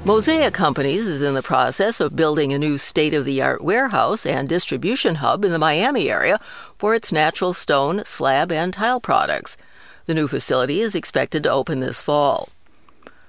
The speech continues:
The center, being erected in the County Line Corporate Park in Hialeah, Florida, will nearly double Mosaic Company's East Coast warehouse footprint and support all the company's brands, including Walker Zanger,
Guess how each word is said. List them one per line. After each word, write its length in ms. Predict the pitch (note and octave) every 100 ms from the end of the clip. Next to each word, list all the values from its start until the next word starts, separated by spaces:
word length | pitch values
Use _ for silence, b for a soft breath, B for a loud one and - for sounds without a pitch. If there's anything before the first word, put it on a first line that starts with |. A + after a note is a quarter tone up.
| B
The 80 | D3+
center, 400 | - F3 C#3 G3
being 240 | G3+ D3 C#3
erected 540 | B2+ C#3 F#3+ C3+ D#3+
in 120 | C#3+
the 100 | C3+
County 380 | - E3 D3+ C#3
Line 320 | C3+ C3+ C3
Corporate 400 | - E3+ - C#3
Park 320 | - E3 E3+
in 100 | E3
Hialeah, 600 | D#3 D3+ C#3 C3+ C#3+ C3+
Florida, 520 | - G#3 A#3 D#3 G#2+ - B B B
will 160 | F#3
nearly 320 | F#3 D#3+ D#3+ C3+
double 360 | F3+ A#3+ F#3+
Mosaic 480 | C#3+ D3 D#3 D3+ C#3+
Company's 520 | F3 D3 D3+ E3 F#3+
East 300 | - D#3 -
Coast 320 | - C#3 C#3
warehouse 540 | D3+ F3+ A#3+ G3+ C3+ -
footprint 520 | D3+ C3 - B2+ F#3 B B B
and 220 | F3 G3
support 340 | - G#3 F3+ F#3
all 240 | E3+ A3+
the 80 | G#3+
company's 480 | F#3+ D3 C#3+ C3+ B2+
brands, 480 | C#3 F#2 G2+ F#3+
including 480 | G#3+ A3 D#3+ D#3 D#3+
Walker 380 | C#3 C3+ C#3+ C#3
Zanger, 560 | B2+ E3 F3 D3+ C#3